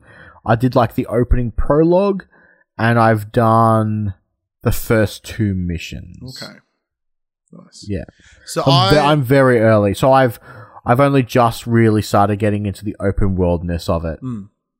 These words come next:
Speaker 2: So I'm, I'm, I am, shit, I did three hours on stream. No, one, two, three. I think I did four hours on stream, and I played about an hour, a bit extra. So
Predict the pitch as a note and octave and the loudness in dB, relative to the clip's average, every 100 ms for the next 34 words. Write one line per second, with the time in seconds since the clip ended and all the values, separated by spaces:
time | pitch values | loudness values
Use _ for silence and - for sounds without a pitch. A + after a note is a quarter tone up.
0 | _ _ _ - - - A3 G3 A#3+ C4 | _ _ _ -20 -20 -6 -4 0 2 0
1 | B3 - G3 G3 G3 F3+ F3 F3 F#3 F3+ | -2 -6 -2 -2 -2 -6 -6 -4 -4 -6
2 | F3 E3 E3 D#3+ D#3 D3+ D3 C3+ C3 - | -8 -10 -12 -12 -12 -14 -16 -16 -16 -12
3 | E3+ B2+ D3 C#3+ - - - - - _ | -8 -4 -4 -6 -8 -8 -8 -14 -20 _
4 | _ _ _ _ _ _ _ _ _ _ | _ _ _ _ _ _ _ _ _ _
5 | F3 G3 G#3+ F#3+ G3+ A3+ G#3+ F#3+ - - | -6 -2 0 2 0 -2 -4 -8 -10 -12
6 | D#3 D#3+ C3 D3 E3 - D#3 D3 C#3+ - | -10 -8 -8 -8 -10 -12 -12 -12 -12 -16
7 | C3+ E3 F#3 D#3+ - F3 F3+ F3 E3 E3 | -10 -6 -6 -8 -10 -6 -2 -2 -4 -6
8 | D3+ - - D3+ D3+ D3 C#3 C3 C#3 C3+ | -10 -12 -8 -6 -6 -8 -10 -10 -8 -8
9 | C3 B2 B2+ B2 B2 A#2+ A#2+ A#2+ A2+ A2 | -8 -8 -8 -6 -6 -4 -4 -6 -12 -12
10 | B2 A2+ A#2 A2+ G#2+ C3 | -12 -10 -12 -14 -6 -6